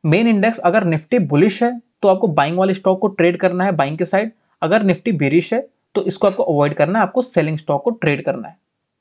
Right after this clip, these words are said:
सिंपल। So I hope आपको इतना अभी तक समझ में आ चुका होगा।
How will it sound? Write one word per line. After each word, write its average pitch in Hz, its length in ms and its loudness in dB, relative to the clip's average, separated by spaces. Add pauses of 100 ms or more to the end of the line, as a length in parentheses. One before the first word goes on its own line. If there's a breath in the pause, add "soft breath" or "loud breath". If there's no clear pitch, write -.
(220)
सिंपल। - 340 -2 (920)
So 175 160 4
I 151 120 2
hope 226 200 2
आपको 226 200 2
इतना 190 240 -2
अभी 190 140 4
तक 202 100 -2
समझ 190 200 2
में 190 100 2
आ 147 120 0
चुका 165 240 0
होगा। 165 300 -2